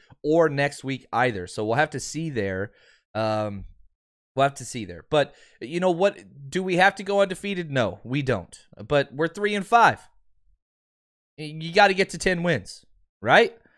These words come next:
You gotta get to ten wins. So you, you gotta <laughs> go seven and two down the stretch. Well, you, l-, l-, let's go through the schedule real quick. We got Rams at home. Whoops.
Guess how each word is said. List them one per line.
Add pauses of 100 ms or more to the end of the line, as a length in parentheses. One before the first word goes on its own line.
(240)
You
gotta
get
to
ten
wins. (540)
So
you,
you
gotta
<laughs>
go (200)
seven
and
two (220)
down
the
stretch.
Well,
you, (260)
l-,
l-,
let's
go
through
the
schedule
real
quick. (460)
We
got
Rams
at
home.
Whoops.